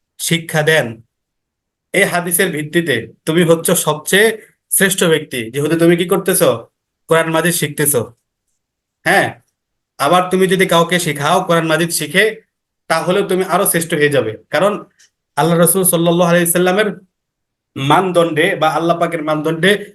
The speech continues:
শ্রেষ্ঠ ব্যক্তি হলো কে? যে কোরআন মাজিদ শিক্ষা করে এবং অপরকে শিক্ষা দেয়। "বাল্লিগু আন্নি ওয়ালাউ আয়া", আল্লাহ রাসূল সাল্লাল্লাহু আলাইহি সাল্লাম বলেছেন, "আমার পক্ষ থেকে যদি কোনো বাণী তোমরা পাও,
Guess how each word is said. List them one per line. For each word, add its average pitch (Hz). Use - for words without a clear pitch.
শ্রেষ্ঠ 160
ব্যক্তি 190
হলো 202
কে? 202
যে 147
কোরআন 190
মাজিদ 180
শিক্ষা 175
করে 180
এবং 170
অপরকে 185
শিক্ষা 208
দেয়। 131
"বাল্লিগু 156
আন্নি 160
ওয়ালাউ 165
আয়া", 170
আল্লাহ 156
রাসূল 165
সাল্লাল্লাহু 165
আলাইহি 170
সাল্লাম 175
বলেছেন, 165
"আমার 160
পক্ষ 160
থেকে 170
যদি 170
কোনো 165
বাণী 160
তোমরা 170
পাও, 170